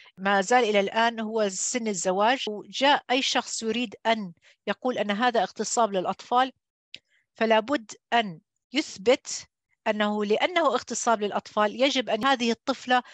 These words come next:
قد عانت من أزمة نفسية أو عانت من صدمة أو شيء زي هيك. لكن نجد أن معظم البنات اللواتي تزوجن تحت الثامن عشر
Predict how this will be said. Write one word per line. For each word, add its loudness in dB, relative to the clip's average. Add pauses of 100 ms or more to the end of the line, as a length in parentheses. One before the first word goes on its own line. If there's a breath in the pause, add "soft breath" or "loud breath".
(240 loud breath)
قد 0
عانت 2
من -2 (340)
أزمة 2
نفسية -4 (440)
أو 2
عانت 2
من -4
صدمة 0 (640)
أو 0
شيء 2
زي -2
هيك. -6 (340 loud breath)
لكن 2
نجد 2
أن -2
معظم -2
البنات -2
اللواتي -2
تزوجن -2
تحت -4
الثامن -2
عشر 0